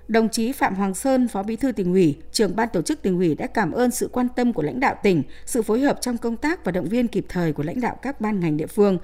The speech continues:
sự phối hợp trong công tác và động viên kịp thời của các ban, ngành, địa phương trong tỉnh đối với ngành tổ chức xây dựng Đảng, đồng thời quyết tâm, nỗ lực thực hiện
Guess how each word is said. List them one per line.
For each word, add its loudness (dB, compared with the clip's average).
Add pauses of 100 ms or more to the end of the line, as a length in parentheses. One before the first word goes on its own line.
(200)
sự -2
phối -4
hợp 0
trong -4
công -2
tác -4
và -2
động 0
viên 4
kịp 4
thời 0
của 2 (180)
các 2
ban, 0
ngành, 2
địa 4
phương 4
trong 0
tỉnh 2 (320)
đối 2
với 2
ngành 2
tổ 2
chức -4
xây -4
dựng -6
Đảng, 6 (380)
đồng 4
thời 0
quyết -2
tâm, 4
nỗ 0
lực 2
thực -4
hiện -2